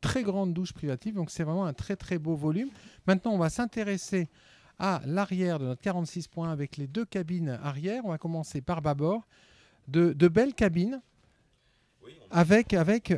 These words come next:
Speaker 1: un grand rangement arrière.
Speaker 2: On utilise, euh, aussi le bouchin sur l'arrière qui, qui est légèrement plus arrondi, que moins, moins vif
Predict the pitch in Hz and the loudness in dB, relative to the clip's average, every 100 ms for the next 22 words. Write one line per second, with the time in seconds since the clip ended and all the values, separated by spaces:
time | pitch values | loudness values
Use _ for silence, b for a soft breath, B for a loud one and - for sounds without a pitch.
0 | - 151 147 131 220 208 147 135 196 196 | 2 2 2 2 0 0 -2 0 0 0
1 | 143 208 185 110 113 - 123 113 90 95 | 2 2 2 -2 -16 -20 -20 -20 -18 -16
2 | 80 - _ - 107 - 123 95 107 - | -16 -18 _ -18 -18 -16 -14 -14 -14 -14
3 | 117 110 101 95 117 147 - - 92 _ | -16 -14 -14 -14 -14 -16 -18 -20 -20 _
4 | _ 90 92 85 78 101 120 110 101 101 | _ -14 -12 -12 -14 -10 -10 -10 -12 -10
5 | 113 101 - 98 90 85 92 92 113 - | -10 -12 -16 -18 -16 -16 -18 -18 -20 -20
6 | 85 67 85 87 78 78 80 85 101 139 | -20 -20 -16 -16 -18 -18 -16 -16 -14 -16
7 | - | -18